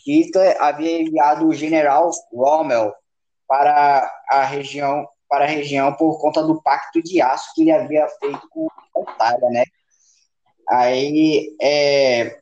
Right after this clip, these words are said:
na manutenção de recursos, para que ele liderasse o Africa Corps, é, que era meio que uma organização, é, para, uma organização alemã para,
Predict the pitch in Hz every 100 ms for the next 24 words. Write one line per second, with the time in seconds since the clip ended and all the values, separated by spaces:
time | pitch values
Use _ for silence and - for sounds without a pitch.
0 | - 135 135 143 160 165 165 160 156 160
1 | 185 180 117 127 - 120 - 147 156 156
2 | 160 151 143 135 151 151 160 170 151 139
3 | 139 165 156 151 - - 175 147 131 131
4 | 127 - - - _ _ _ _ _ _
5 | _ - 139 139 135 160 147 147 151 156
6 | 160 160 156 156 160 160 160 156 - 143
7 | 147 165 175 165 - _ - 123 139 139
8 | 139 143 143 143 139 135 123 117 113 101
9 | _ _ _ _ 123 143 143 160 160 156
10 | 147 156 160 160 139 139 139 151 151 147
11 | 147